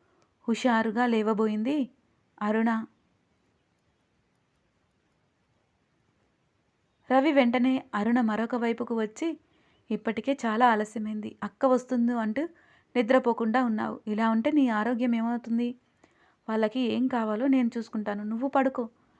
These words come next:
అంటూ భార్యపై ప్రేమ చూపిస్తున్న రవిని చూసి, "చెల్లి తప్పు నిర్ణయం తీసుకోలేదని అర్థం చేసుకుంది అమల." "అదేంటి రవి,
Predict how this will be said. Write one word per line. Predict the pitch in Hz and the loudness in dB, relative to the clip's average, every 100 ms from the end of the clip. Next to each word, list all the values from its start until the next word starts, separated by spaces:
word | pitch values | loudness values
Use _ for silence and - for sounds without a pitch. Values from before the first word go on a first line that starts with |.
| _ - | _ -4
అంటూ | 214 226 240 240 | 0 2 2 2
భార్యపై | 196 208 220 233 233 | 0 -2 -2 -4 -4
ప్రేమ | 214 214 | -4 -4
చూపిస్తున్న | 226 233 226 - 226 220 | -4 -6 -10 -10 -6 -4
రవిని | 214 214 233 | -2 0 -2
చూసి, | 240 226 330 330 _ _ _ _ _ _ _ _ _ _ _ _ _ _ _ _ _ _ _ _ _ _ _ _ _ _ - | -2 -6 -6 -6 _ _ _ _ _ _ _ _ _ _ _ _ _ _ _ _ _ _ _ _ _ _ _ _ _ _ 0
"చెల్లి | 254 262 | 2 4
తప్పు | 277 220 - | 2 0 2
నిర్ణయం | 262 262 240 240 | 2 4 2 0
తీసుకోలేదని | 220 220 - 233 220 220 220 | -2 -4 -4 -4 -4 -4 -4
అర్థం | 220 208 233 | -4 -2 -2
చేసుకుంది | 233 220 - 226 302 302 _ _ _ _ _ _ _ _ _ _ _ _ _ _ _ _ _ _ _ _ _ - | 0 -2 -4 -2 -2 -4 _ _ _ _ _ _ _ _ _ _ _ _ _ _ _ _ _ _ _ _ _ 0
అమల." | 220 214 220 214 208 _ _ _ _ _ _ _ - | 0 2 0 -4 -8 _ _ _ _ _ _ _ -8
"అదేంటి | 214 202 254 262 | -2 2 2 2
రవి, | 226 202 226 | 0 -2 -6